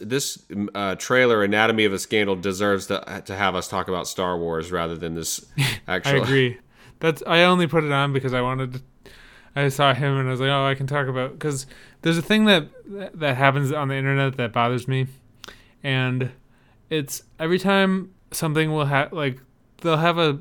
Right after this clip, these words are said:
Speaker 2: a character like this in Kenobi, and, um, immediately a bunch of people are like, "Well, that looks bad," and then they do Photoshops where they make it look, like, better. And then there's the other half of the people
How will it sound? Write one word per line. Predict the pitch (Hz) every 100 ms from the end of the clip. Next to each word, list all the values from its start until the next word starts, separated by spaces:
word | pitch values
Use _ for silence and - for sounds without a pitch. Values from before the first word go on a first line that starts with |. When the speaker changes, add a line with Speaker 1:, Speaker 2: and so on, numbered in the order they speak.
| -
Speaker 2:
a | 156
character | 135 143 131 117 123
like | 113 113 107
this | 110 -
in | 131 117
Kenobi, | 110 120 110 104 101 - _ _ _ _ _ _ - - _
and, | 170 143 139
um, | 143 151 -
immediately | 151 156 170 175 165
a |
bunch | 143 143 127
of |
people | 147 139
are | 127
like, | 127 123
"Well, | 135
that | 139 147
looks | 139 -
bad," | 120 113 117
and | 117
then | 113 113
they | 113 110 110 113
do | 123
Photoshops | 113 123 117 113 117 113 -
where | 110
they | 110
make | 110 107
it | 110
look, | 110 -
like, | 113 101 _
better. | - 113 123 131 - _ _ - - - _ _ -
And | 135 135
then | 135 131 131 139 - -
there's | 139 135 120
the | 135
other | 135 160 156
half | 135 127
of | 123
the | 117
people | 120 117 117 117 117